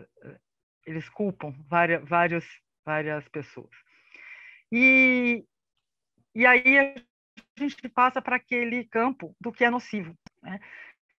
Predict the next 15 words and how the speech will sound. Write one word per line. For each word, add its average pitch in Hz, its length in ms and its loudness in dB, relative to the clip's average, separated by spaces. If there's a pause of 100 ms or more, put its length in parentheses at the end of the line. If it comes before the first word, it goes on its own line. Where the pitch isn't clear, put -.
(340)
Que 269 100 -2
não 247 80 2
é 247 80 6
necessariamente 226 960 0 (800)
mentira, 202 420 -2
não 185 120 0
é 208 40 2
falso. 139 400 -4 (580)
Então, 240 200 -4
o 254 40 -6
primeiro 233 380 0
deles 202 220 0
é 202 60 -2
o 180 60 -2
vazamento. 220 640 -2